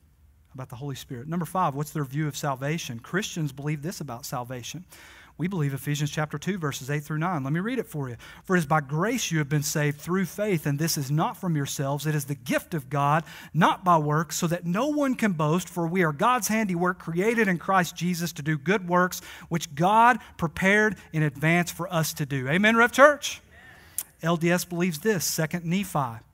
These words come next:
Listen to what it says. So, so let me remind you, we believe we are saved by grace through faith.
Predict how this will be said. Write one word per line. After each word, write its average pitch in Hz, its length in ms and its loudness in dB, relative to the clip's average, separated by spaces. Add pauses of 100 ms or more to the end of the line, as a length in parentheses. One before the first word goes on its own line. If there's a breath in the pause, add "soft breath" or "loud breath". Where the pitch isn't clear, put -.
Listen 147 240 -4
to - 20 0
what 196 140 -2
it 220 80 -6
says. 185 480 -6 (1600 loud breath)
So, 151 280 -8
so 160 240 -6 (480)
let 160 120 -6
me 196 60 -2
remind 240 260 0
you, 131 100 -10 (340 soft breath)
we 175 220 0
believe 160 580 0 (600 soft breath)
we 147 120 -4
are 139 60 -2
saved 170 400 -2
by 147 140 -2
grace 156 480 -4
through 170 240 -2
faith. 139 600 -8